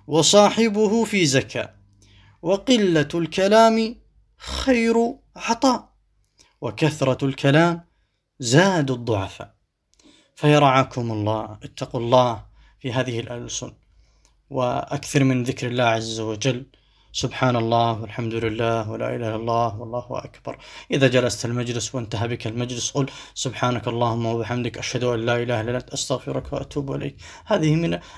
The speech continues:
الأمور التي توضب هذا اللسان وتضبطه، تهذب هذا اللسان. آه، اتق الله في، آه، أعراض الناس. كما تحب أن تسمع من الكلمات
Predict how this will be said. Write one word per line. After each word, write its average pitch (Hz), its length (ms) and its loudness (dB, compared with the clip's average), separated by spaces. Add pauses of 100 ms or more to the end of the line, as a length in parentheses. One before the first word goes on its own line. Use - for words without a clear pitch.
(120)
الأمور 160 460 0
التي 160 200 0
توضب 160 600 2
هذا 151 200 2
اللسان 143 460 0
وتضبطه، 143 680 -2 (1800)
تهذب 156 500 4
هذا 151 180 2
اللسان. 143 500 -4 (680)
آه، 143 440 -8
اتق - 320 -6
الله 147 280 4
في، 139 320 -2 (320)
آه، 135 280 -6
أعراض 131 320 4
الناس. 127 640 -10 (400)
كما 147 220 4
تحب 151 380 -4 (800)
أن 135 260 -4 (580)
تسمع 135 400 0
من 131 120 0
الكلمات 139 680 -2